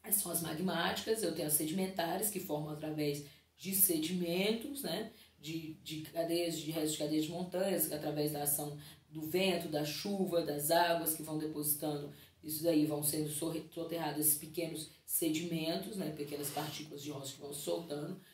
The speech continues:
pra se formar. E as metamórficas através aí das pressões e temperaturas na, na nossa crosta.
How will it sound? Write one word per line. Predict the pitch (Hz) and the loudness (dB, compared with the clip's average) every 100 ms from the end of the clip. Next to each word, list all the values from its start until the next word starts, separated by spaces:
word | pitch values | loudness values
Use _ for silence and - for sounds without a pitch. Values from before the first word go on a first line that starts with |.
| _ | _
pra | - | -8
se | 147 | -4
formar. | 180 175 151 - | -4 -4 -6 -2
E | 220 | 0
as | 226 | 2
metamórficas | 226 202 175 147 151 151 160 | 0 0 0 2 0 0 -4
através | 156 165 151 147 143 147 - - - | -4 -2 0 2 2 0 -4 -14 -12
aí | 143 143 143 156 151 - - - | -4 -2 0 -2 -6 -14 -16 0
das | 156 151 - | 2 4 2
pressões | 160 156 - - 170 190 - | 2 2 2 2 2 2 0
e | |
temperaturas | 185 180 175 175 175 147 143 147 151 - _ _ - | -2 -2 0 0 -2 -6 -4 -4 -4 -10 _ _ -14
na, | 147 143 135 - - - | -8 -6 -6 -10 -16 -10
na | 151 | -6
nossa | 147 147 - - | -4 -4 -4 -6
crosta. | 87 - - | -14 -16 -16